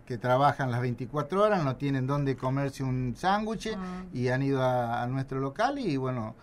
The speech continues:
Speaker 1: los hemos atendido como a todo el mundo y
Speaker 2: Bien.
Speaker 1: de toda manera igual.
Speaker 2: Bien, bien, bien.
Speaker 1: Este
Speaker 2: Mu-, mm, muchas gracias por haber venido hasta en la radio para hacer
Speaker 1: No,
Speaker 2: esta
Speaker 1: muchas
Speaker 2: aclaración y
Speaker 1: gracias a
Speaker 2: dejarlo
Speaker 1: usted
Speaker 2: bien
Speaker 1: por
Speaker 2: clarito.
Speaker 1: permitirme de
Speaker 2: No,
Speaker 1: estar
Speaker 2: por
Speaker 1: en este
Speaker 2: favor.
Speaker 1: lugar y darme este espacio y
Speaker 2: Por favor.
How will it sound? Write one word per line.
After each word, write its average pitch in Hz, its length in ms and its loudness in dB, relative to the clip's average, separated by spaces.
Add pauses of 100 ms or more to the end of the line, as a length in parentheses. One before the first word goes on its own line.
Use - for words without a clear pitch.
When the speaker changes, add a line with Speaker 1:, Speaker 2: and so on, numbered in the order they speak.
(200)
Speaker 1:
los 117 120 -2
hemos 131 220 -2
atendido 156 460 0
como 120 320 -2
a 113 140 -4
todo 127 260 -2
el 123 100 -2
mundo 220 460 -2
y 123 180 -2
Speaker 2:
Bien. 147 280 -6 (120)
Speaker 1:
de 110 140 -8
toda 127 180 -2
manera 127 300 -2
igual. 127 360 0 (120)
Speaker 2:
Bien, 170 240 -6
bien, 165 180 -6
bien. 147 240 -8
Speaker 1:
Este 123 540 -2
Speaker 2:
Mu-, 170 560 -6
mm, 160 40 -10 (260)
muchas 208 260 -8
gracias 214 320 -8
por 175 140 -8
haber 185 200 -4
venido 185 220 -6
hasta 185 120 -8
en 175 60 -6
la 170 100 -4
radio 220 280 -4
para 170 140 -4
hacer 180 160 -6
Speaker 1:
No, 196 100 6
Speaker 2:
esta 180 120 8
Speaker 1:
muchas 180 180 2
Speaker 2:
aclaración 160 280 6
y - 40 2
Speaker 1:
gracias 165 180 2
a - 20 0
Speaker 2:
dejarlo 160 140 2
Speaker 1:
usted 185 100 4
Speaker 2:
bien 190 140 6
Speaker 1:
por 175 120 2
Speaker 2:
clarito. 156 220 2
Speaker 1:
permitirme 175 460 2
de 151 80 4
Speaker 2:
No, 175 60 2
Speaker 1:
estar 175 160 6
Speaker 2:
por 156 80 2
Speaker 1:
en 151 40 2
este 147 100 4
Speaker 2:
favor. 147 140 0
Speaker 1:
lugar 156 240 4
y 196 40 8
darme 160 260 4
este 143 160 -2
espacio 185 500 2
y 143 200 0
Speaker 2:
Por 127 80 0
favor. 123 100 0